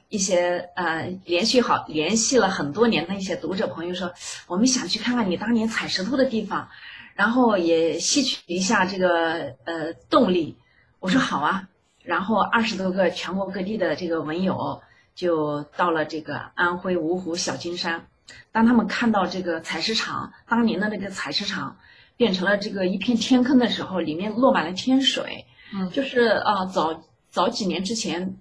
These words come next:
Speaker 1: 我们当地政府就不允许再开采了，就是破坏自然环境嘛，
Speaker 2: 嗯。
Speaker 1: 就保护起来了，不能采石了。但是那些挖下去的这个天坑呢，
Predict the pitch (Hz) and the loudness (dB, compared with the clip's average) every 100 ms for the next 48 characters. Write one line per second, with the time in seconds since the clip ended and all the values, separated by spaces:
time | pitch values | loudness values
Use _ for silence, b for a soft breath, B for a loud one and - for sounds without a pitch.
0 | - 165 151 185 208 226 226 202 185 220 | -8 -6 -4 -4 -2 0 0 -2 -2 -4
1 | 185 147 - - 247 147 190 339 185 185 | -4 -8 -8 -2 -2 -2 -6 -6 -8 -8
2 | 220 214 - - - - 196 190 262 226 | -6 -8 -8 -12 -12 -10 -10 -8 -6 -2
3 | 220 190 240 196 196 - 185 254 220 131 | -2 -2 -2 -2 -4 -6 -2 2 2 0
4 | - B B 175 277 - - - 320 - | -8 B B -2 0 2 0 -2 -6 -4
5 | 165 87 - - B B B B 269 247 | -4 -4 -6 -12 B B B B 4 6
6 | 254 233 - - - 165 - - 269 262 | 6 0 -4 -4 -2 -4 -4 0 2 4
7 | 269 262 170 214 262 - 269 262 196 - | 4 4 2 2 0 2 2 2 0 -2
8 | - 220 226 - 262 254 262 254 156 | -6 -10 -4 4 6 8 8 6 4